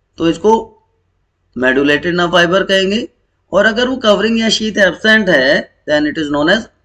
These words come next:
non modulated nerve fiber, already आप पढ़ चुके हैं। तो वो covering कहलाती है, myelin और मेडुलरी शीथ। But उस sheath में भी कहीं कहीं पर gaps होते हैं,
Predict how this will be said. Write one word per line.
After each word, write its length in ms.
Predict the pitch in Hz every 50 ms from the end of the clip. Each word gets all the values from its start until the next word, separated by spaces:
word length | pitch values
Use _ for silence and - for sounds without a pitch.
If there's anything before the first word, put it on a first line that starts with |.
| _ _ -
non 260 | 180 196 202 180 165
modulated 580 | 143 131 123 120 120 120 117 107 - 117 117 117
nerve 160 | 117 113 -
fiber, 300 | - 120 117 117 139 190 180 180 - _ -
already 320 | 127 120 123 120 120 131 127
आप 160 | 127 123 -
पढ़ 140 | 139 131 131
चुके 280 | 127 - 131 117 - 127
हैं। 180 | 135 202 269 339 - _ _ _ _ _ _ _ _ _ _
तो 80 | 175 165
वो 80 | 170
covering 420 | 165 190 160 151 - 180 220 233 214
कहलाती 460 | 214 202 196 190 185 180 180 190 208
है, 120 | 233 269
myelin 520 | - 180 160 151 147 147 156 170 180 196 196
और 320 | - 156 160 190 208 202 180
मेडुलरी 480 | 165 147 135 139 135 135 135 156 185
शीथ। 400 | 180 185 - 156 131 - - _ _ _ _ _ _ _ _ _ _ _ _ _
But 160 | 196 233 220 -
उस 280 | 254 262 262 - - - 165
sheath 420 | 160 - - 180 196 233 220 -
में 240 | 247 220 214 202 185
भी 140 | 175 196 202
कहीं 280 | 190 196 170 170 170 180
कहीं 200 | 180 185 165 160
पर 320 | 151 - 170 170 208 294 359 - - _ _ _ -
gaps 520 | 123 117 - 143 147 160 190 208 208 - -
होते 280 | 190 151 131 113 131
हैं, 400 | 127 127 139 180 254 302 - _